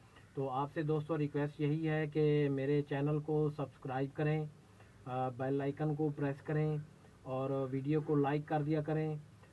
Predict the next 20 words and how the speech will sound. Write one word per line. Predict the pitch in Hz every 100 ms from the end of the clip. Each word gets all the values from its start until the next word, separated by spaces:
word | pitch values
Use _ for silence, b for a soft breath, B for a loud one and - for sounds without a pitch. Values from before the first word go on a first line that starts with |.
| -
तो | 135
हमारी | 139 143 147
थोड़ी | 147 147
सी | 147 156
हौसला | 139 - 147
अफजाई | 143 139 151
होती | 147 147 147
है। | 143
इंशाल्लाह | 143 147 143 147 147 B B B -
इस | 156 147
तरह | 156 147
की | 156 151
मज़ीद | 143 131 139 165 160
वीडियोज़ | 147 143 147 151 156 143
इंशाल्लाह | 139 147 139 139
हम | 131 139
फ्यूचर | 135 135 131 147
में | 143 143
आपके | 131 131 143
लिए, | 135 139 139 135